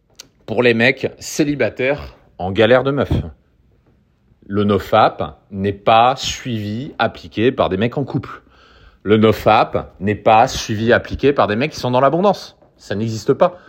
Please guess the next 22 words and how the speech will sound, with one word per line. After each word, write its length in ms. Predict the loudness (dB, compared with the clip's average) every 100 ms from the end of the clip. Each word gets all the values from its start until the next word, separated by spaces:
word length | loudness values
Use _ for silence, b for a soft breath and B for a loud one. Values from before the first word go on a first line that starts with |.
| B B B B _
Les 160 | 2 4
mecs 440 | 4 0 -4 -14
qui 140 | -6 -6
sont 200 | -2 0
dans 120 | 2
l'abondance, 720 | 2 2 2 2 -2 -16 _ _ _ _ _ -20 -20 _ _ _ _ _ -4
bah, 80 | -2
ils 140 | 0
passent 240 | 0 2 0
leur 100 | 2
temps 160 | 0
avec 160 | 2 2
des 80 | 0
meufs. 420 | 0 -6 -14 -20 _ _ _ _ _ -20 -20 -20 _ _ _ -20
C'est, 800 | -4 2 4 4 2 2 0 -4
<laughs> 320 | -8 -10 -8 2
le, 240 | 4 4
leur 220 | 4 2
but 160 | 2 2
dans 140 | 4
la 160 | 4 2
vie, 320 | -2 -8 -10